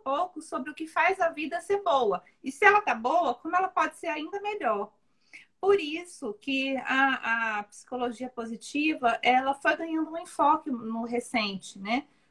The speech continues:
Quando se identificou que quando você pega o que tá bom e torna melhor, você fortalece o que não tá bom, né? E com esse entendimento, é, da gente trabalhar o positivo, é que houve esse movimento. Ele não é uma abordagem, ele não é uma linha,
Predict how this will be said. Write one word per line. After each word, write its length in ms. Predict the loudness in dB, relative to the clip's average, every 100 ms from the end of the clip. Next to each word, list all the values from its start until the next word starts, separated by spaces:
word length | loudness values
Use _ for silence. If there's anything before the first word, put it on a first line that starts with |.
| -2
Quando 220 | 0 0
se 160 | -2
identificou 760 | -4 -2 -2 -4 -10 -6 -4 -4
que 120 | -6
quando 260 | -4 -4 -2
você 260 | -2 -2
pega 380 | -2 4 4 4
o 60 | -2
que 120 | -4
tá 220 | -4 -2
bom 320 | 0 -2 -4 -14
e 120 | -6
torna 360 | 0 0 2
melhor, 540 | 0 0 2 6 6 4
você 220 | -8 -8
fortalece 600 | -4 0 2 2 -2 -6
o 40 |
que 100 | -12
não 100 | -12
tá 160 | -6 -4
bom, 320 | -2 -4 -4 -8 _ _ _ _ _ _ _
né? 320 | -6 -2 -2
E 120 | -4 -8
com 180 | -2
esse 380 | 0 0 -2 -6
entendimento, 1160 | -8 -6 -4 -4 -4 -6 -4 -4 -4 -2 0 0 _ _ _
é, 560 | 0 2 4 2 0 0
da 160 | -2 -2
gente 280 | -2 -4
trabalhar 540 | 0 2 4 6 8 6
o 120 | 4
positivo, 760 | -4 -8 -10 -14 -12 -8 -6 -6
é 60 |
que 120 | -4
houve 200 | -4 -4
esse 160 | -6 -8
movimento. 500 | -8 -8 -8 -6 -4
Ele 160 | -4 -4
não 160 | -4
é 60 | -4
uma 140 | -4
abordagem, 800 | 0 2 2 0 2 2 -2 -4
ele 80 | -4
não 120 | -2
é 120 | -2 -2
uma 160 | -4
linha, 520 | -4 -4 -4 -4 -6